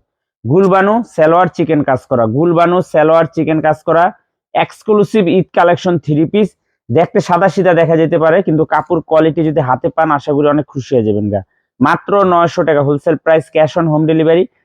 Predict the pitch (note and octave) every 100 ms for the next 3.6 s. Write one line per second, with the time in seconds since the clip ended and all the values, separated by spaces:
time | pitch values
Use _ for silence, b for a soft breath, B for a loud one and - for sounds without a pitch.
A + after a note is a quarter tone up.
0 | _ - E3+ F3+ F3+ F#3+ F#3 D3+ F3 E3+
1 | F3 F3 E3+ A3+ - _ _ A#2+ C#3+ E3+
2 | F3+ E3+ E3+ F#3 F#3+ - F3 G3+ E3+ E3+
3 | E3+ E3+ F3 D#3+ E3+